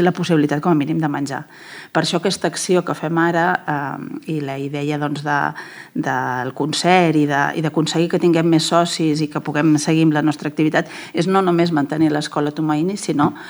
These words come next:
poder donar una resposta a aquesta situació d'emergència, perquè hi ha famílies de l'escola Tumaini, eh, o de, de la comunitat de Caïna, Quirumba, al voltant, que estan acollint aquests nens que s'han quedat sense família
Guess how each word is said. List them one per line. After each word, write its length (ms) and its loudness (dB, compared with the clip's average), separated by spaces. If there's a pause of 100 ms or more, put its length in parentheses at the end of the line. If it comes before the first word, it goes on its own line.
(160)
poder 200 0
donar 220 4
una 160 4
resposta 480 -6
a 80 -8
aquesta 240 -8
situació 400 -8
d'emergència, 640 -8
perquè 420 -8 (340)
hi 100 2
ha 100 4
famílies 760 -2
de 220 -4
l'escola 400 -8
Tumaini, 540 -4 (500)
eh, 680 -4
o 40 -10
de, 140 -12 (140)
de 160 -6
la 240 -8
comunitat 420 -4
de 100 -4
Caïna, 440 0
Quirumba, 400 -2
al 140 -2
voltant, 420 0
que 80 -4
estan 240 0
acollint 400 0
aquests 320 -2
nens 400 2
que 120 -8
s'han 140 -4
quedat 300 -6
sense 240 -8
família 460 -2